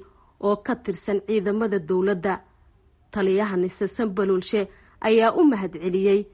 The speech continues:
ciidamada nisa ee fashiliyey qaraxyadan,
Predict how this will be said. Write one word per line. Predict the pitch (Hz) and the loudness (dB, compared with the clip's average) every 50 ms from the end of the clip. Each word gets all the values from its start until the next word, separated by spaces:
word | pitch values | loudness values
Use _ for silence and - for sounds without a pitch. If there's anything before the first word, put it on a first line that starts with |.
| _ _ _ _ | _ _ _ _
ciidamada | - 214 226 202 208 247 262 302 302 240 214 | 0 0 2 2 2 2 2 2 0 0 0
nisa | 196 190 180 - - 208 | -2 -2 -2 -4 -4 -4
ee | 196 - - 196 | -4 0 0 -2
fashiliyey | 185 190 - 196 190 - - 202 170 190 196 208 196 196 196 - - _ _ _ _ _ - | -2 -2 -4 -8 -6 -6 -6 -4 -2 0 2 2 2 2 0 -2 -10 _ _ _ _ _ -4
qaraxyadan, | - 202 202 202 - - 220 240 220 202 185 | -2 -2 -2 -2 -2 -2 0 0 0 0 0